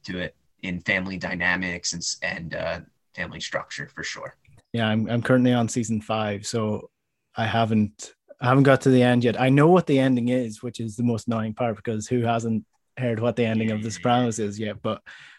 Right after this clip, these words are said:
Speaker 2: man, it's, uh, encapsulating so far. Anyway,
Speaker 1: Yeah, it is.
Speaker 2: Wayne, it has been, uh, it's been brilliant having you on the show.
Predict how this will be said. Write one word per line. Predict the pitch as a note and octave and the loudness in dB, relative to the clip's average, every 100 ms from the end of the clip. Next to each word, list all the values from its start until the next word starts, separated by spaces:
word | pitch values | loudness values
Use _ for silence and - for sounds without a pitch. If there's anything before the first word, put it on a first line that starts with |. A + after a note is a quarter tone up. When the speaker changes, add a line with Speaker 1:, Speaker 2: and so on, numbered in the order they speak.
| _ | _
Speaker 2:
man, | - A#2+ A2+ | 2 2 4
it's, | G2+ - - | 0 -2 -4
uh, | A2+ G#2+ G#2+ - _ _ | -2 -4 -6 -10 _ _
encapsulating | B2 A#2 A#2+ A#2+ A2+ A2 G#2 G2+ | -6 0 0 0 -4 -4 -4 -6
so | A2+ | -8
far. | G2+ A#2 A2 - - - - | -4 -2 -2 -6 -14 -16 -4
Anyway, | C3+ C#3 A#2+ | 4 6 6
Speaker 1:
Yeah, | |
it | G#2+ | 4
is. | C3+ | 4
Speaker 2:
Wayne, | C3+ B2+ A#2+ - _ _ - | 6 6 2 -4 _ _ -2
it | C3 | 0
has | A#2 B2+ A#2+ | 2 2 2
been, | - B2+ A#2+ A#2+ | 0 0 0 -2
uh, | A#2 A2 A2 | -4 -6 -8
it's | C3 | -2
been | D3 C3 | 4 6
brilliant | C#3+ D3 C3 | 6 6 6
having | C3 B2 | 4 2
you | B2 | 0
on | A#2 | 0
the | A#2 | -2
show. | C#3+ B2+ A#2+ | 2 2 2